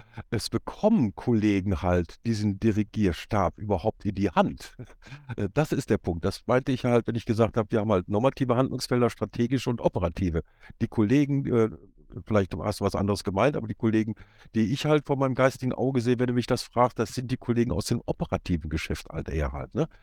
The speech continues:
Das sind die Experten. Denen sagt man dann halt, äh, „Ja, mach doch mal“ halt, ne? Aber man gibt ihnen halt, äh, äh, kein Mandat. Man gibt ihnen auch keine stabilen, äh, Budgets, ne? Also wir messen das ja ständig halt, ne? Der, äh, der überwiegende Teil der deutschen Wirtschaft, selbst die großen Unternehmen,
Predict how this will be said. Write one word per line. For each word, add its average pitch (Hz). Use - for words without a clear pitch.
Das -
sind 131
die -
Experten. -
Denen 104
sagt 120
man 120
dann 117
halt, 113
äh, 110
„Ja, 120
mach 139
doch -
mal“ 80
halt, 71
ne? 160
Aber 113
man 113
gibt -
ihnen 123
halt, 117
äh, 117
äh, 123
kein 127
Mandat. 123
Man 113
gibt 135
ihnen 135
auch -
keine 131
stabilen, 127
äh, 117
Budgets, 123
ne? 151
Also 110
wir 120
messen 156
das 98
ja 92
ständig 82
halt, 78
ne? 135
Der, 110
äh, 113
der 101
überwiegende 170
Teil 123
der 110
deutschen 139
Wirtschaft, 127
selbst 127
die 123
großen -
Unternehmen, 131